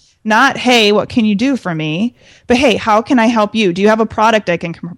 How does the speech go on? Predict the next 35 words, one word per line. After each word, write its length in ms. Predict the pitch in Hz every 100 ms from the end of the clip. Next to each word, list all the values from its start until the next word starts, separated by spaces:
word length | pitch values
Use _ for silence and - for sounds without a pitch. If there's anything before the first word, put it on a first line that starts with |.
| -
uh, 300 | 180 165 147
can 180 | 214 196
promote 320 | 214 214 -
for 120 | 196
you, 280 | 180 160 156
or 120 | 156
a 60 | 160
book 280 | 226 247
coming 260 | - 214 180
out, 200 | 165 156
or 20 |
anything 400 | - 311 311 285
that 120 | 254
I 120 | 220 214
can 120 | 202
send 220 | 208 190
out 80 | 180
to 80 | 202
my 140 | 185
audience?" 560 | 175 170 170 165 - - _ - - - _ -
Just 180 | 311
those 180 | 330 294
little 260 | 220 240 247
touches 640 | - 185 - 302 349 -
to 500 | - 233 202 185 170 - -
kinda 180 | 220 208
up 160 | 202 202
that 200 | 190 156
level 300 | 185 170 160
of 100 | 156
an, 180 | 160 160 -
of 140 | 170
a 40 |
networking, 680 | 170 160 - 98 - - 196 - - - -
uh, 280 | 180 160 -